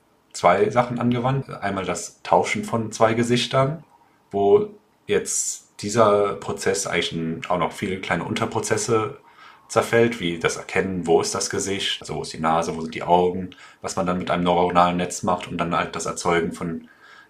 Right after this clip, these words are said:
dem Gesicht einer neuen Identität, also dem Herrn Schönbohm, aber halt mit den Mimiken und Beleuchtungen und Ausdrücken, wie es das erste Gesicht eigentlich im Originalvideo hatte.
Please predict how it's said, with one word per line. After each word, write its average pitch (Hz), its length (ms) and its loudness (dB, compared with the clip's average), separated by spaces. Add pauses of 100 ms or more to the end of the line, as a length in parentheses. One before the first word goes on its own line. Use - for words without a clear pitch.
dem 90 120 -2
Gesicht 98 420 -2
einer 87 400 -2
neuen 98 240 4
Identität, 101 680 0
also - 140 -8
dem 78 200 -8
Herrn 80 160 -8
Schönbohm, 101 720 -2
aber 85 180 2
halt 90 240 0
mit 85 160 -4
den 82 280 -4
Mimiken 98 640 -4
und 82 500 -4 (160)
Beleuchtungen 87 720 0
und 82 180 -8
Ausdrücken, 87 640 -4
wie 87 140 -2
es - 240 -8
das 80 320 -2
erste 85 320 0
Gesicht - 320 -6
eigentlich 80 300 -4
im 82 40 -8
Originalvideo 82 800 -2
hatte. 82 340 -6